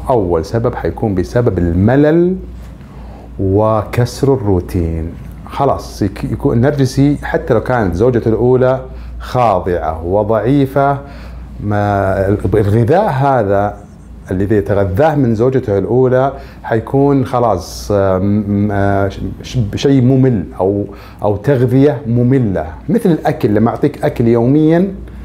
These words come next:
نفس الوجبة، نفس الوجبة حتمل منها، فتروح تدور لك وجبة أخرى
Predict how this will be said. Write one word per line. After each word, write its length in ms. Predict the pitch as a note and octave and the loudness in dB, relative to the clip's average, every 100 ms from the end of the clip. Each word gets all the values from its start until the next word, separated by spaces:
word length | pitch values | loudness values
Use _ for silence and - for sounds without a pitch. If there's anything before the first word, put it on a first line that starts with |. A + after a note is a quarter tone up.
| - - | -12 -2
نفس 260 | G3 G3 - | -2 0 2
الوجبة، 360 | A#2 G2+ F2+ | 2 2 -2
نفس 260 | A#2+ D3+ C3+ | -2 0 2
الوجبة 400 | B2+ C#3+ C3+ D3+ | 2 2 2 0
حتمل 440 | D3 - D#3+ F3 | -2 0 2 4
منها، 360 | C3+ B2 F#2 E2 - - - - | 4 2 -2 -8 -12 -16 -16 -6
فتروح 320 | A#2+ - A3+ | -4 0 2
تدور 320 | E3 G3 G#3+ G#3+ | 4 4 4 2
لك 200 | - C3+ | 2 2
وجبة 400 | D#3+ C#3 B2+ B2 | 2 2 0 -2
أخرى 300 | - E2+ | -4 -10